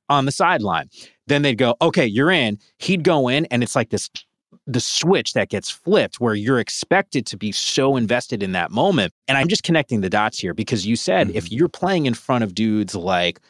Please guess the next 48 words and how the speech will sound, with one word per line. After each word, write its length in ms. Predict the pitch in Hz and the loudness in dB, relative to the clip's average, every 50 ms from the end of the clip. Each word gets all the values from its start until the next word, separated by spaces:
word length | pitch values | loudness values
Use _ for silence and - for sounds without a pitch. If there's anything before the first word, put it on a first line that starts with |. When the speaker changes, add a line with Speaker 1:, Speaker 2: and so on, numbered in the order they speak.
| _ _ - | _ _ -6
Speaker 1:
Will 140 | 85 90 | -4 -4
Ferrell, 360 | - - - 214 220 170 120 98 | -4 0 0 2 4 4 2 2
like, 220 | 101 98 - _ _ _ _ _ - | 0 -2 -2 _ _ _ _ _ 0
not 160 | 170 185 - | 0 0 2
for 60 | 208 | 2
nothing, 200 | 202 180 - 135 | 0 0 0 2
like, 120 | 113 101 127 | 0 2 2
I 80 | 147 | 2
get 120 | 160 185 127 | 2 2 0
it's 120 | 113 - | 0 0
not 160 | 165 156 131 | 0 2 2
a 60 | 117 | 0
football 340 | - - - - 180 117 101 | 0 0 0 2 2 2 2
guy, 180 | 87 101 95 95 | 2 0 0 0
but, 160 | 90 101 104 | 0 -2 -4
like, 160 | 107 98 90 _ - | -4 -4 -4 _ -2
you 120 | 104 156 | 0 2
don't 160 | 233 302 339 | 2 2 2
wanna 180 | 277 117 98 85 | 2 0 0 0
look 240 | 76 69 71 - - | -4 -6 -8 -8 -6
bad. 260 | 85 78 87 127 147 | -4 -2 -2 0 0
Like, 140 | 180 170 - | 0 0 0
you're 100 | 208 202 | 0 0
gonna 160 | 254 240 208 | 2 0 2
go 160 | 143 147 147 | 2 4 4
out 160 | 143 139 - | 4 2 2
there 160 | - 127 104 95 | 0 -2 -2 -2
and 180 | 92 87 85 | -4 -6 -2
ball 360 | - 113 113 101 98 95 90 | 0 2 4 4 4 2 2
out. 340 | 127 180 208 180 113 90 - - _ _ _ - | 2 2 2 2 0 0 -4 -8 _ _ _ -4
So 180 | - 143 139 - - | 0 0 0 2 2
I 140 | 135 180 185 | 0 2 2
think 160 | 269 269 - | 2 2 2
there's 180 | 190 147 - | 2 2 2
something 600 | - - - - 156 151 143 _ - 143 127 120 | 0 -6 -2 0 0 0 0 _ -2 0 0 0
to, 140 | - - 147 113 | 0 0 0 0
like, 180 | 110 107 - | 0 -2 -2
the 80 | - 101 | -4 -6
psychological 840 | - - 139 131 - 113 104 113 85 117 - - 165 - 104 87 | -2 0 -2 -2 0 0 0 2 2 0 0 0 -2 0 0 0
aspect 400 | 85 90 87 - - - 90 - | 2 0 0 -2 -4 -8 -8 -6
of 100 | 95 80 | -6 -4
all 160 | 80 80 80 | -2 -2 -2
this 180 | 78 82 - - | -2 -4 -6 -8
that 80 | 98 80 | -12 -10
you're 100 | 95 92 | -8 -8
making 280 | 92 85 - 90 85 | -8 -8 -8 -8 -4
reference 400 | - 101 104 - - 110 90 - - | 0 0 0 0 -2 -6 -6 -4 -4
to, 260 | - - 87 87 | -2 0 -2 -2